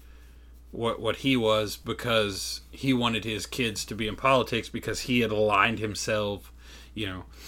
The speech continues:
And, and as we discussed, you really don't get to the upper echelon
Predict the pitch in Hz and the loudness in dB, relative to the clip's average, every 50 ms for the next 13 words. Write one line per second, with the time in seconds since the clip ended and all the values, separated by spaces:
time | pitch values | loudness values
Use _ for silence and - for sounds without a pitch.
0 | - - - - - - 127 127 135 135 127 120 135 147 147 143 143 127 120 120 | -18 -18 -18 -10 0 4 6 6 6 6 4 4 6 8 8 8 6 6 4 2
1 | 120 131 131 123 120 - - - 180 160 139 117 - - 143 143 135 135 143 175 | 4 4 4 4 4 2 2 4 4 4 4 4 0 -2 -2 -2 0 2 4 6
2 | 180 180 165 147 147 143 131 - 117 117 139 131 - - 123 120 113 107 - - | 6 6 6 6 4 4 2 2 4 4 4 4 4 0 -4 -2 -4 -2 2 2
3 | 127 127 - 131 113 - - 117 117 113 - - 127 117 117 113 110 110 113 113 | 2 4 4 2 0 2 4 4 4 4 4 2 2 2 4 4 4 4 2 2
4 | 110 101 | 0 -4